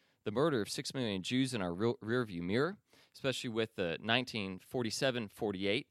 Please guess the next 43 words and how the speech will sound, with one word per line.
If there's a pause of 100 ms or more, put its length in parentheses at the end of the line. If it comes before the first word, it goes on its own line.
(220)
Israeli
War
of
Independence
and
the
desire
of, (180)
of (160)
the
surrounding
nations
to
wipe
them
out, (280)
the
nineteen
sixty-seven
war (180)
with
the
desire
of
the
Arab
nations
to
wipe
them
out, (260)
the,
the
intifadas,
the
terrorism,
and
everything
we
already
are
dealing
with.